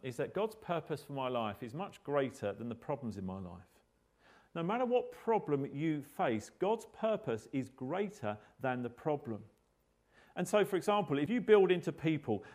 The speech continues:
the effects of that will be felt even hundreds of years later. See, it's interesting to me that they've never built a statue to a critic, have they? You don't see any of those, do you, kind of in Westminster, around kind of London? There's that great statue of that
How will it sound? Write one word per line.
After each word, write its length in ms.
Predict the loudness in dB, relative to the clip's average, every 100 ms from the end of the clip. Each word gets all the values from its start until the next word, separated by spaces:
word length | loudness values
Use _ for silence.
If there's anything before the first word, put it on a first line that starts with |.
| 0
the 80 | 2
effects 440 | 2 -2 -2 -2
of 80 | 2
that 140 | 4
will 120 | 4 -2
be 60 |
felt 320 | 2 2 2
even 200 | 0 -2
hundreds 460 | -6 -10 -8 -6 -6
of 100 | -8
years 380 | -6 -4 -4 -2
later. 460 | 0 0 -2 -10 -14 -18 -20 -20 _ _ _ _ _ _ _ _ _
See, 100 | -6
it's 100 | -4
interesting 420 | 0 0 0 -4
to 80 | -2
me 320 | 0 0 -2 -14 _ _
that 100 | -8
they've 160 | -6 -6
never 360 | -6 -6 -6
built 340 | -4 -2 -2 -4
a 60 | -10
statue 880 | -14 -20 -6 -4 -4 -12 -8 -6 -6
to 180 | -6 -6
a 60 |
critic, 640 | -6 -12 -12 -12 -12 -16 -14 -14
have 100 | -14 -18
they? 120 | -20 _ _ _ _ _ _ _ _ _
You 60 | -12
don't 120 | -10
see 160 | -8 -6
any 160 | -4
of 60 | -2
those, 300 | -2 -4 -4
do 120 | -6
you, 240 | -4 -6
kind 280 | -8 -10 -10
of 120 | -8
in 100 | -8
Westminster, 560 | -8 -10 -10 -14 -10 -8
around 320 | -6 -8 -10
kind 220 | -10 -10
of 60 | -8
London? 520 | -6 -6 -6 -10 -12 -16 _ _ _ _ _ -8
There's 220 | -8 -6
that 180 | -10 -6
great 240 | -6 -6
statue 440 | -10 -12 -12 -10
of 60 | -8
that 160 | -8